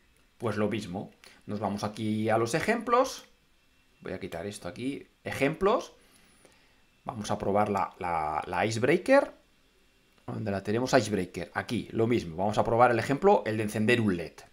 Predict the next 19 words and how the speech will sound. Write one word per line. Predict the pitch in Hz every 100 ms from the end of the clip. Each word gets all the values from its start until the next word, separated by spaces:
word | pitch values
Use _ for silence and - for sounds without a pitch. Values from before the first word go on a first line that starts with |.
| - - _ _ _ _ _ _ _ _ -
Lo | 117
cargamos, | 117 113 127 196 208
lo | 143
mismo. | 196 143 117
Me |
dice, | 113 113
"Oye, | 135 160
que | 104
ahora | 104
mismo | 110 113 117
tengo | 120
seleccionada | 117 117 113 120 117 131 175 - - _ _ _ _ _
la, | 110 90 -
la | 95 82 80
Tiny | 139 165 139
F | 107 110
P | 98
G | - 95
A. | 69